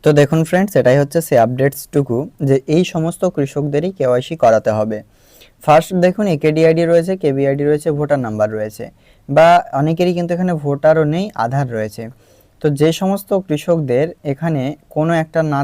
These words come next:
থাকবে, যেমন এখানে এনার দেখুন আধার নাম্বারটা এনার এখানে নেই, যাদের এরকম আধার নাম্বার নেই তিনাদেরকে অবশ্যই কিন্তু কেওয়াইসিটা করিয়ে নিতে হবে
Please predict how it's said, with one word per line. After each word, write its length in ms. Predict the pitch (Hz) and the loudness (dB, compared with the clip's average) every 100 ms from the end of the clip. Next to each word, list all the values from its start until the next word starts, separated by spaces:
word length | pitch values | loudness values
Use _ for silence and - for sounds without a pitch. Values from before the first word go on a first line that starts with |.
| 143 | -4
থাকবে, 200 | 143 113 | -4 -2
যেমন 180 | 120 147 151 | -2 -2 -4
এখানে 160 | 165 160 | -4 -4
এনার 160 | 160 147 | -4 -4
দেখুন 220 | 147 180 117 | -4 -4 -6
আধার 180 | 120 135 | -6 -6
নাম্বারটা 300 | 127 127 127 131 | -6 -8 -10 -10
এনার 180 | 127 120 | -10 -10
এখানে 220 | 131 156 151 | -8 -6 -6
নেই, 120 | 104 - _ _ _ _ _ | -8 -14 _ _ _ _ _
যাদের 400 | 127 131 123 165 165 | -2 2 4 4 4
এরকম 340 | 147 139 160 | 4 2 0
আধার 280 | 127 123 139 139 | -2 -2 -2 -2
নাম্বার 220 | 139 139 | 0 0
নেই 200 | 143 170 - | -2 -4 -6
তিনাদেরকে 460 | 127 120 131 139 131 | -6 -6 -6 -2 -2
অবশ্যই 440 | 120 127 - 143 | -2 -6 -6 -8
কিন্তু 240 | 135 139 156 | -6 -8 -6
কেওয়াইসিটা 460 | 135 117 120 127 131 113 | -2 -2 -4 -6 -6 -4
করিয়ে 200 | 113 117 | -6 -6
নিতে 140 | 113 117 | -8 -8
হবে 260 | 120 143 | -6 -4